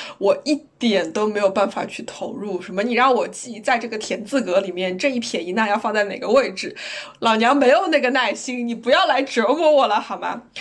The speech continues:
所以应该没有多久吧，也就一两个月的时间吧，我爸发现我真的没有办法，静不下那个心，也没有办法去投入练这个字，所以他就放弃了。那跟着我也就无所谓了，对吧？我本来就无所谓，所以我也就放弃了。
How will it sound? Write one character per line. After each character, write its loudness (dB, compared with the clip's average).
所 0
以 0
应 -10
该 4
没 2
有 4
多 0
久 2
吧， 2
也 -6
就 -4
一 -2
两 2
个 -4
月 0
的 4
时 -6
间 -4
吧， 2
我 -2
爸 4
发 0
现 -2
我 0
真 -2
的 0
没 0
有 2
办 0
法， -4
静 -4
不 -4
下 0
那 -6
个 -6
心， -8
也 -2
没 0
有 6
办 2
法 0
去 -12
投 -6
入 -2
练 0
这 -4
个 -2
字， -12
所 -4
以 2
他 2
就 0
放 -2
弃 -14
了。 -16
那 0
跟 0
着 -2
我 4
也 6
就 -4
无 -8
所 2
谓 4
了， 2
对 -14
吧？ -8
我 4
本 2
来 -6
就 0
无 0
所 -6
谓， -4
所 -8
以 0
我 4
也 4
就 -10
放 -4
弃 -14
了。 -16